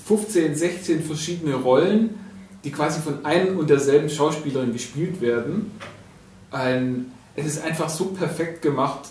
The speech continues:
dass du, dass wirklich jede einzelne Persönlichkeit auch wirklich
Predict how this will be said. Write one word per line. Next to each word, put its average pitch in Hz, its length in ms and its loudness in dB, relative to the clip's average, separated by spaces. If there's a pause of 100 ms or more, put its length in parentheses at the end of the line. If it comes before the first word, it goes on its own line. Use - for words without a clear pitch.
dass 127 220 -8
du, 139 380 -6 (960)
dass - 200 -10
wirklich 185 280 2
jede 220 220 4
einzelne 175 320 -2
Persönlichkeit 151 760 0
auch 127 140 -6
wirklich 165 380 0